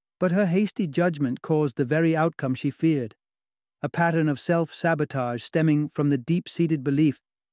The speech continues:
that she was not worthy of steadfast love. To make a change, Marisol had to trace back to the root of her issues,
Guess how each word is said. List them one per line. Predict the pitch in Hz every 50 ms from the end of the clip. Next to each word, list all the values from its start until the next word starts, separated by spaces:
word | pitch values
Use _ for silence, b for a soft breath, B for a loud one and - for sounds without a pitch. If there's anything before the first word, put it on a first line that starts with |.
| _ -
that | 143 -
she | - 180 175
was | 160 151 131
not | 165 165 165 139
worthy | 143 160 170 180 175 151 143 131
of | 123 -
steadfast | - - 156 147 131 - - 143 143 127 - -
love. | 151 165 165 156 123 101 - _ _ _ _ _ _ _ _ _ _ _ _ _ _ _ _ _ _ -
To | 180 185
make | 202 202 196 180
a | 160
change, | - - 196 190 180 165 151 143 143 131
Marisol | 147 160 160 160 156 - - 156 151
had | 127 147 151 139 -
to | 151
trace | - - - 160 160 147 -
back | - - 160 151 143 - - -
to | - 139
the | 131 135
root | 131 147 175 175 151 -
of | 123 131 117
her | 135 143
issues, | 139 160 160 - - 147 127 120 117 113 -